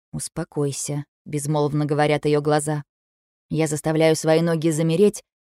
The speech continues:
вдавливая подошвы ступней в пол, но тут же начинаю двигать руками, ковыряя заусеницу на указательном пальце.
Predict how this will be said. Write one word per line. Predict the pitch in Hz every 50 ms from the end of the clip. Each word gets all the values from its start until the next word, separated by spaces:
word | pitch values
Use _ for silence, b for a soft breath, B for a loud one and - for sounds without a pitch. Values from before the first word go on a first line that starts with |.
| _ -
вдавливая | - 143 160 156 196 196 185 190 185 160 165 165 165
подошвы | - - 160 160 180 185 - - 175 165
ступней | - - 165 - - 175 175 175 175
в | - - _
пол, | - 170 143 127 123 - _ _ _ _ _ _ -
но | 175 170
тут | - 202 202
же | 156 151
начинаю | 156 156 143 - 160 160 165 165
двигать | 151 160 170 165 156 156 -
руками, | 156 160 - - 196 208 185 160 143 - _ _
ковыряя | - 170 160 170 165 165 165 160
заусеницу | 147 170 165 151 - 180 175 165 151 - 151
на | 151 147 143
указательном | 143 - 156 147 147 147 - - 156 160 170 175
пальце. | - - 143 113 110 - - 113 117